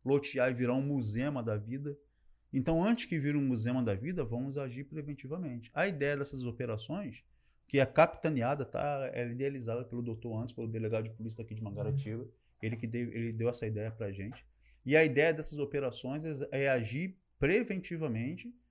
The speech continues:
a médio, nu-, numa coisa que a médio e longo prazo vai virar um problema criminal aqui em Mangaratiba.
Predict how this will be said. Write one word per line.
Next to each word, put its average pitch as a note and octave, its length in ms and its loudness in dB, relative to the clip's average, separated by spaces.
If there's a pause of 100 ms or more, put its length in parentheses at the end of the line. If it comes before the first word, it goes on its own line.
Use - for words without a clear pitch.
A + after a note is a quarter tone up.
(340)
a B2 100 0
médio, C3+ 460 2
nu-, C#3 200 0
numa C#3 240 0
coisa D3 260 -2
que - 160 0
a D3+ 60 6
médio D#3 420 0
e D#3 40 -2
longo D3 240 -4
prazo C3+ 360 -2
vai C#3+ 100 -6
virar C#3+ 200 -6
um C3+ 40 -8
problema C3 320 -6
criminal C3+ 480 -6
aqui - 160 -12
em - 20 -8
Mangaratiba. C3+ 520 -8